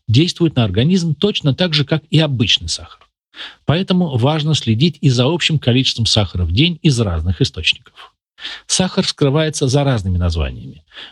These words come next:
Глюкоза-фруктозный сироп, сироп фруктозы, Г Ф С, H F C S, G F S, финиковый сахар, сахароза, коричневый сахар, кокосовый сахар, сахарный тростник, кукурузный сахар, агава, мед, дошап,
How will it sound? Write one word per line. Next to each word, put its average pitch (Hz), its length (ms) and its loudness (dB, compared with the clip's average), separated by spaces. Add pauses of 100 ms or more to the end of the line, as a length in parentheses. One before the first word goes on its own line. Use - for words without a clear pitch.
(120)
Глюкоза-фруктозный 147 960 0
сироп, 120 400 -2 (160)
сироп 160 340 -2
фруктозы, 127 560 -2
Г 131 140 -2
Ф 135 160 -2
С, 123 420 0 (340)
H 170 220 2
F 127 180 0
C - 200 0
S, 127 360 -2 (220)
G 143 280 2
F - 140 -4
S, 120 280 0 (120)
финиковый 120 540 0
сахар, 95 460 -2 (100)
сахароза, 113 680 0 (140)
коричневый 123 540 0
сахар, 95 400 -2 (160)
кокосовый 120 560 0
сахар, 95 400 -4 (140)
сахарный 135 460 0
тростник, 113 640 0 (140)
кукурузный 120 560 2
сахар, 101 440 -4 (180)
агава, 110 520 0 (100)
мед, 120 440 2
дошап, 123 560 0